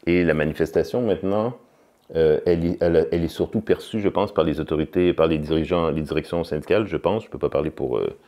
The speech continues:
je suis pas un dirigeant syndical, mais ma compréhension, c'est qu'elle est surtout perçue, et c'est pour ça que le, le nombre est si important, elle est, elle est, elle est perçue comme une démonstration de force, mais pas de force dans le sens de confrontation,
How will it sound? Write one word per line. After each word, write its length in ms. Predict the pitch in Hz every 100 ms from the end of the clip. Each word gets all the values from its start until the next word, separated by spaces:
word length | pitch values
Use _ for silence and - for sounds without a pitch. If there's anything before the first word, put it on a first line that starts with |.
| _
je 80 | -
suis 60 | -
pas 100 | 73
un 40 |
dirigeant 300 | 69 67 73
syndical, 400 | - 78 - 117
mais 240 | 101 76 - - - - _
ma 180 | 82 80
compréhension, 540 | 85 80 85 82 120
c'est 160 | 120 90
qu'elle 320 | 82 92 92 -
est 140 | 82
surtout 280 | - 85 123
perçue, 580 | 95 - - 113 127 - _ -
et 80 | 92
c'est 120 | 90
pour 140 | 87
ça 160 | - 113
que 120 | 90
le, 200 | 82 65
le 160 | 69 80
nombre 320 | 92 104 82
est 40 |
si 160 | 80 82
important, 420 | 78 - 110 120 127 - - -
elle 160 | 87 87
est, 120 | 85 - - -
elle 180 | 90
est, 140 | 85 - -
elle 120 | 87
est 40 |
perçue 240 | 85 104 -
comme 160 | 92
une 100 | 85
démonstration 480 | 80 90 90 90 101
de 60 | 95
force, 240 | 120 -
mais 100 | 95
pas 140 | - 120
de 120 | 90
force 420 | - 120 - -
dans 140 | 76
le 80 | 76
sens 340 | - 104 95 -
de 280 | 82 82 - - _ -
confrontation, 880 | 107 92 95 90 85 80 95 104